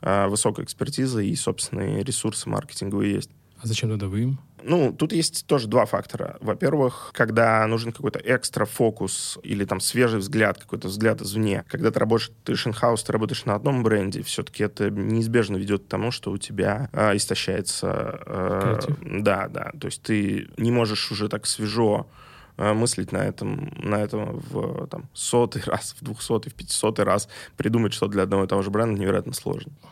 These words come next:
Speaker 2: А у вас преимущество в том, что вы можете, вы работаете с разными брендами, поэтому насмотренность, да, то есть вы, условно, там, сегодня вы с Мираторгом, а завтра вы, не знаю, там, с, э,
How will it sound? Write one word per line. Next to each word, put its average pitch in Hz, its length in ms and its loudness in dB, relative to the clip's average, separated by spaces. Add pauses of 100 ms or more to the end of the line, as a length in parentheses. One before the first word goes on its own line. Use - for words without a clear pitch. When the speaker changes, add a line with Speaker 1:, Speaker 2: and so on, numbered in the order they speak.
(100)
Speaker 2:
А 120 120 -2
у 107 60 -2
вас 131 300 0
преимущество 131 580 0
в - 40 -10
том, 143 180 0
что - 180 -8
вы 110 160 -2
можете, 110 480 -2
вы 104 140 -2
работаете 107 440 -4
с - 120 -6
разными 165 280 4
брендами, 95 380 -4
поэтому 104 280 -4
насмотренность, 107 640 -2
да, 110 120 -2
то - 100 -8
есть - 140 -12
вы, 95 140 -10
условно, 92 320 -10
там, 95 120 -8
сегодня 117 300 0
вы 113 80 2
с - 200 0
Мираторгом, 120 580 2
а 98 40 0
завтра 110 360 -2
вы, 92 200 -6
не 87 80 -6
знаю, 87 220 -6
там, 87 160 -8 (100)
с, - 240 -2
э, 98 280 0